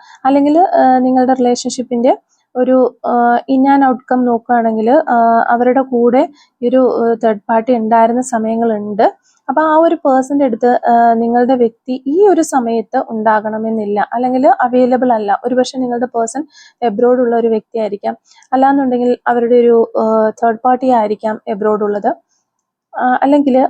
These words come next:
അവര്, ആ, രണ്ടുപേരും സെപ്പറേറ്റഡ് ആയിട്ട്, ആ, സെപ്പറേറ്റഡ് ആയിട്ടുണ്ടായിരിക്കാം. ഏതെങ്കിലും ഒരു കാരണങ്ങൾ കൊണ്ടായിട്ട് അവര് സെപ്പറേറ്റഡ് ആയിട്ടുണ്ട്. എന്താണെന്നുണ്ടെങ്കിലും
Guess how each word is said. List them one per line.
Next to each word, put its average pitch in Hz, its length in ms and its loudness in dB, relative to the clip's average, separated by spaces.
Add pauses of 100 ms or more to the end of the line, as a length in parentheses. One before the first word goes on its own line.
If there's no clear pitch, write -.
അവര്, 247 420 2 (200)
ആ, 233 40 0 (580)
രണ്ടുപേരും 240 500 0
സെപ്പറേറ്റഡ് 247 640 -2
ആയിട്ട്, 226 440 0 (100)
ആ, 233 120 0
സെപ്പറേറ്റഡ് 240 480 -2
ആയിട്ടുണ്ടായിരിക്കാം. 208 680 -4
ഏതെങ്കിലും 240 360 0
ഒരു 240 100 4
കാരണങ്ങൾ 226 440 0
കൊണ്ടായിട്ട് 220 460 -2
അവര് 226 300 -2
സെപ്പറേറ്റഡ് 220 520 -6
ആയിട്ടുണ്ട്. 214 680 -2 (520)
എന്താണെന്നുണ്ടെങ്കിലും 302 1000 2